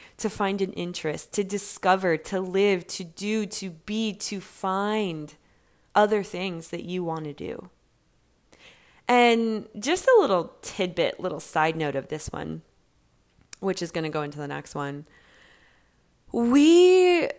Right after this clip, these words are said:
I feel like as a society, we hear this, like, "I don't have time after work," or, like, "I don't have any energy after work."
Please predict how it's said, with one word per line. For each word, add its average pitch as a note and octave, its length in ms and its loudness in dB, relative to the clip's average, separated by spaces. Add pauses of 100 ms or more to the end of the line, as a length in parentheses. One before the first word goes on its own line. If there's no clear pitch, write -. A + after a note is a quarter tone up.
(420)
I A#3+ 100 6
feel D#4 240 4
like F4 180 6
as A#3+ 180 4
a A#3 60 4
society, F3+ 640 0
we E3+ 500 -2
hear F3+ 360 0
this, E3 400 0
like, D#3+ 180 -2
"I F#3 120 0
don't G#3 140 0
have G3+ 200 -2
time D#3 540 -6
after - 320 -8
work," - 580 -10 (680)
or, F3 300 6
like, D#3+ 240 4
"I F#3 60 6
don't G#3 140 2
have G#3+ 100 2
any G3+ 180 -2 (100)
energy D#3+ 480 -4
after - 400 -8
work." - 520 -12